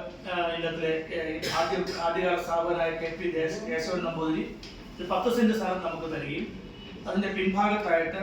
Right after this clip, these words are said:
അതിൻ്റെ ഗോഡൗൺ, ഗോഡൗണും മേളിലെ ബാങ്കിനുള്ള പ്രവർത്തിക്കാനുള്ള ഒരു ഭാഗമായിട്ട് അവിടെ, ആ, ബിൽഡിങ്ങുകൾ പണിയുന്നു. ഒരു ലക്ഷം രൂപ എസ്റ്റിമേറ്റ് ഇട്ട് ഒരു പതിമൂന്ന്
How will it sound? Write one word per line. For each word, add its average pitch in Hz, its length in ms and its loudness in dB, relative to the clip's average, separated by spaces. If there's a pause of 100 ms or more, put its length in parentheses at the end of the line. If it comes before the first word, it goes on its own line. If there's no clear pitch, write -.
(100)
അതിൻ്റെ 175 300 -4
ഗോഡൗൺ, 180 300 6 (840)
ഗോഡൗണും 196 480 6
മേളിലെ 185 420 2
ബാങ്കിനുള്ള 170 580 0
പ്രവർത്തിക്കാനുള്ള 165 680 0
ഒരു - 80 0 (120)
ഭാഗമായിട്ട് 147 480 -4
അവിടെ, - 160 -4 (320)
ആ, - 20 -6 (760)
ബിൽഡിങ്ങുകൾ 185 440 2
പണിയുന്നു. 147 300 -4 (400)
ഒരു 151 160 4
ലക്ഷം 208 260 2
രൂപ 180 100 0 (100)
എസ്റ്റിമേറ്റ് 185 440 -2
ഇട്ട് 214 160 -2 (800)
ഒരു 175 80 0 (100)
പതിമൂന്ന് 214 380 6